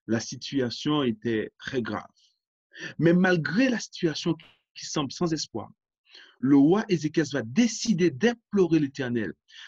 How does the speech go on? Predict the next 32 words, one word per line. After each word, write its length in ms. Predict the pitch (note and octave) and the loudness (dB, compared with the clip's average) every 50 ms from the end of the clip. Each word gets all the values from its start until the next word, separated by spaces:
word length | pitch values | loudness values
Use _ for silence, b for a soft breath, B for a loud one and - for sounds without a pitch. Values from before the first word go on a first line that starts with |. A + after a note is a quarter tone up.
| B B | B B
car 220 | - A3 G3+ G#3+ | 0 2 4 6
il 180 | B3 B3 B3 A3 | 6 6 6 4
sait 380 | - - - G#3+ F3 - - _ _ _ _ _ _ _ b b b b b | 0 0 0 2 2 2 0 _ _ _ _ _ _ _ b b b b b
que 140 | - - E3+ | 0 0 0
seul 420 | D#3+ - - - - - C4+ C4 A3+ | 0 0 -6 -6 0 2 4 4 6
le 200 | G3 F#3 E3+ D3 | 6 6 4 2
Dieu 220 | C3 D#3+ F#3 F3+ | 2 2 0 0
Tout-Puissant 580 | - - E3 D#3 - - - D3+ - - D#3 D3+ | 0 -4 -12 -12 -12 -10 -10 -8 -4 -4 -4 -4
peut 140 | - E3+ - | -6 -6 -4
être 180 | - F#3 F3 _ - | -4 -4 -4 _ -4
pour 180 | - E3+ D3+ | -2 -2 0
lui 180 | D3+ E3+ F3 - - | 0 0 -2 -2 -4
un 80 | C3 | -6
refuge. 640 | A#2+ C3+ D#3 D3+ D3 - D#3 C#3 A#2+ G#2+ - - - _ _ B B B B B B | -4 -2 -2 -2 -2 -4 -6 -4 -4 -6 -6 -10 -18 _ _ B B B B B B
Seul 480 | B - - - B3 C4+ A#3+ F#3+ D3+ C3 | B -8 -2 2 4 4 4 4 2 0
Dieu 260 | B2+ B2+ D#3 A3 A#3+ | 0 2 4 4 4
peut 180 | A3+ - G3 - - | 4 0 -2 -2 -2
être 140 | D#3+ D#3 _ | -4 -8 _
pour 160 | - F3 E3 | -6 -2 0
lui 100 | E3+ E3+ | 2 2
un 140 | D#3+ D3 D3+ | 2 2 2
appui 540 | D3+ D#3 - - - - F3 G3 G#3+ G#3+ _ b b b b _ - | 0 -2 -2 -6 -6 -2 0 0 0 -2 _ b b b b _ 0
et 180 | C#3+ D3 - - | 0 0 2 2
un 140 | E3 F3+ E3 | 4 4 4
secours 720 | D#3+ - - A#3 G#3+ G#3+ - - D3+ D3 D3 D3+ D#3 D#3 - _ _ _ _ _ - | 2 0 0 0 -2 -2 -2 -2 -2 0 0 0 -2 -4 -8 _ _ _ _ _ -6
qui 140 | - D#3+ | -2 0
ne 80 | D3 C#3+ | 2 2
manque 280 | C#3 C#3 C#3 B2+ A#2 G#2 | 2 2 0 -2 -2 -2
jamais 600 | F#2+ - - D#3 D3+ C3+ B2+ A#2+ A2+ G#2+ G#2+ _ _ _ _ _ _ _ - A#2+ | -2 0 0 0 0 0 0 -2 -2 -2 -4 _ _ _ _ _ _ _ -12 -6
dans 120 | A#2+ B2 | -2 -2
la 140 | A#2+ A2+ G#2 | -2 -2 -4
détresse. 540 | G2+ F#2+ - - G#2 - - - - - | -6 -10 -14 -14 -14 -14 -14 -18 -18 -20